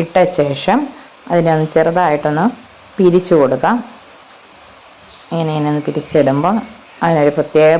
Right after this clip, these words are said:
ഭംഗിയുണ്ട്. അപ്പം നമ്മുടെ ക്രിസ്മസ് ട്രീ ഏകദേശം റെഡി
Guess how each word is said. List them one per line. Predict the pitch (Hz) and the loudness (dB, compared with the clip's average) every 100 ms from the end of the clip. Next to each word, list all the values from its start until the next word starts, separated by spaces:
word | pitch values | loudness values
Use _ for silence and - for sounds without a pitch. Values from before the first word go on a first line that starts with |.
| 165 | 0
ഭംഗിയുണ്ട്. | 147 139 143 131 131 226 - - - - - - - - - - - - - - - - - - - - - - - - - - 170 | -2 0 2 2 2 -2 -4 -16 -20 -20 -20 -20 -20 -20 -20 -20 -20 -20 -20 -20 -20 -20 -20 -20 -20 -20 -20 -20 -20 -20 -20 -10 -4
അപ്പം | 185 170 | -2 0
നമ്മുടെ | 147 147 190 214 | 0 0 0 -2
ക്രിസ്മസ് | 185 - 165 156 - | -6 -2 -4 -4 -4
ട്രീ | 175 208 214 165 | -2 -2 -2 0
ഏകദേശം | 156 160 160 165 - 226 262 - - - - - | 2 2 2 2 0 -2 -2 -12 -20 -20 -8 0
റെഡി | 180 165 | 2 4